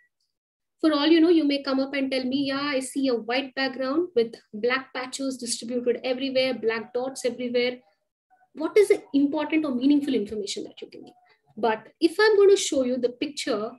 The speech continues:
that is there on the right, okay, bringing these dots that are there, okay, bringing these black patches to a visual closure by giving this an outline, you're going to tell me, "Yes, I see a dog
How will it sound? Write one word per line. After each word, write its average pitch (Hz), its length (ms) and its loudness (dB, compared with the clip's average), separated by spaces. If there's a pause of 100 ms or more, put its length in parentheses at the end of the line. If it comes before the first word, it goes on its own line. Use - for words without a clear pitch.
that 233 200 -4
is 233 160 0
there 220 180 -2
on 214 140 -6
the 208 140 -4
right, 220 400 -2 (580)
okay, - 400 -4 (120)
bringing 320 480 10
these 294 280 4
dots 233 520 2
that 233 200 -4
are 233 180 0
there, 226 360 2 (440)
okay, 311 380 -4
bringing 247 300 -2
these 254 180 -2
black 233 420 -6
patches 277 540 2
to 262 140 0
a 220 100 0
visual 294 420 -2
closure 294 540 4 (540)
by 247 100 2
giving 254 320 0
this 269 160 0
an 233 140 -2
outline, 277 580 0 (400)
you're 269 160 0
going 392 140 6
to 480 160 6
tell 226 160 2
me, 233 340 -4
"Yes, 302 300 0 (140)
I 269 100 -2
see 381 300 4
a 240 160 -2 (120)
dog 262 360 -2